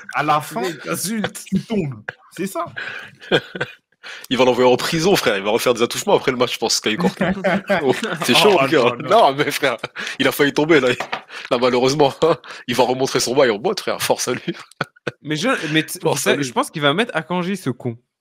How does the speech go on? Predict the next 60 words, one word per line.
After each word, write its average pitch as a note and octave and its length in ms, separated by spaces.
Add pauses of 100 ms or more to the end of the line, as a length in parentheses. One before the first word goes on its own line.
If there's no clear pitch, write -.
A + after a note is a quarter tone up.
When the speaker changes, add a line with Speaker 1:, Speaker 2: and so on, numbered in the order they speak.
(500)
Speaker 2:
Vraiment. D3+ 460 (1900)
Speaker 3:
Bah F2 80
après, C3 300
oh, G#2 280
tu - 100
mets B2 80
Akanji, B2 340
si A#2+ 80
tu - 60
vois A2 100
qu'à A2+ 80
la G#2+ 80
mi-temps, A2+ 240
il A2 80
est G2+ 40
pété, A2 320
bah F2 160
tu - 340
Speaker 1:
Ouais, A#2+ 140 (220)
bah G#2+ 140
oui, A#2 100
bah G#2 160
oui. A#2+ 160 (360)
Non, G3+ 120
mais, G3 300
non, G3 160
mais F3+ 140
non, E3+ 220
petite - 220
parenthèse. E3 360
En C3+ 100
plus, D3+ 120
je - 80
pense D3+ 140
qu'on B2+ 80
va A#2+ 100
pas, B2 160
il A#2+ 40
y A#2+ 40
aurait B2 140
une B2 100
page B2 260
P D3+ 100
L. D#3+ 260 (360)
Il B2+ 100
s'est C#3 160
blessé D3+ 360
à F3 60
Ake. D3 380 (640)
Donc, G2 120
je - 80
pense D3 220
que C3+ 120
c'est B2 180
probable C3+ 420
que C3 100
Akanji B2 460
va A2+ 260
à A2+ 60
gauche D3 400